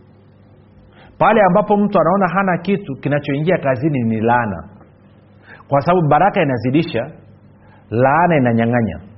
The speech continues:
Baraka inazidisha, laana inapunguza. Baraka inatoa, laana inanyang'anya.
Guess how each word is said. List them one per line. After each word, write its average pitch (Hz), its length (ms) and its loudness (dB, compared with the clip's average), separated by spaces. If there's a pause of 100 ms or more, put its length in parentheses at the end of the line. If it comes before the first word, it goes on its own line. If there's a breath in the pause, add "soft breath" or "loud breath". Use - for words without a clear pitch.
(1900)
Baraka 156 480 2
inazidisha, 127 680 -2 (960)
laana 151 380 2
inapunguza. 117 580 -2 (3000)
Baraka 175 420 2
inatoa, 135 680 0 (1120)
laana 151 500 0
inanyang'anya. 113 640 -2